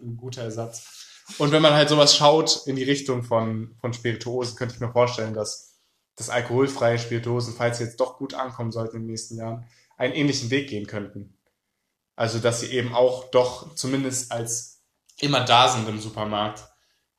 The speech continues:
also eine Alternative da sind. Sie werden jetzt wahrscheinlich die nicht vom Thron stürzen können, die normalen Spirituosen,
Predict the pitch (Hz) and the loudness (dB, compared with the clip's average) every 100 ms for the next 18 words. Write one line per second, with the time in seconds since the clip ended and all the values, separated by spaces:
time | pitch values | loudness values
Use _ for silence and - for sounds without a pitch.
0 | - 113 113 117 117 117 117 123 113 - | -8 -6 -2 0 0 -2 -2 -4 -6 -8
1 | 139 110 110 104 107 104 110 117 120 117 | -8 -2 0 0 -2 -8 -2 -2 -2 -4
2 | - 117 120 117 117 117 117 - 110 - | -6 -6 -6 -6 -8 -8 -8 -10 -14 -10
3 | 127 135 - 135 135 - - 139 139 131 | -8 -8 -4 -4 -4 -10 -8 -6 -6 -8
4 | 123 127 123 131 131 131 135 139 - | -8 -8 -8 -8 -4 -4 -4 -8 -16